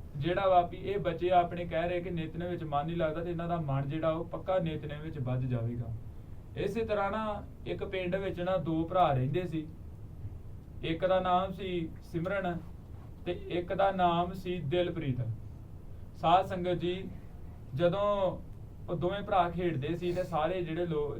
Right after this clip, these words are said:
ਨਾਲ ਲੋਕਾਂ ਦੇ ਬੱਚੇ ਉਹ ਵੀ ਖੇਡਦੇ ਸੀ। ਇੱਕ ਦਿਨ ਕੀ ਹੋਇਆ ਕਿ ਦੋਵੇਂ ਭਰਾ ਖੇਡਦੇ ਖੇਡਦੇ ਇੱਕ ਸੂਏ ਲਾ-, ਅਹ, ਮਤਲਬ ਵੀ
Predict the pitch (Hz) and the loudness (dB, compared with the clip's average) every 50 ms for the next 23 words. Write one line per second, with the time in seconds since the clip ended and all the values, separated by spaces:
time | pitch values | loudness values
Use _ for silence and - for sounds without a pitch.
0 | - 147 147 143 143 147 156 160 156 147 139 135 151 156 160 156 135 139 135 - | -4 0 0 0 0 0 -2 -2 -2 -2 -4 -4 -4 -4 -4 -2 -2 -2 -2 -2
1 | 160 165 165 180 170 - 175 160 139 117 123 127 131 139 156 160 160 160 170 165 | -2 -2 -2 -2 -2 -2 -2 0 0 0 0 -2 -2 -2 -2 -2 -4 -4 -4 -4
2 | 180 180 180 180 185 185 175 160 156 175 180 143 160 175 185 185 180 185 175 151 | -4 -4 -4 -4 0 2 2 2 2 0 -2 -2 0 0 0 0 2 4 4 4
3 | 143 127 165 170 165 160 143 147 147 139 175 170 135 139 160 160 160 - 160 - | 4 2 0 -2 -2 -2 -2 -4 -2 -2 -2 -2 -2 -2 -2 -4 -4 -4 -6 -8
4 | - 151 143 147 143 143 143 147 147 147 147 143 139 143 143 139 147 151 156 156 | -8 -6 -6 -4 -2 0 0 -2 -2 -2 -4 -4 -4 -4 -4 -4 -6 -6 -6 -8
5 | 160 | -8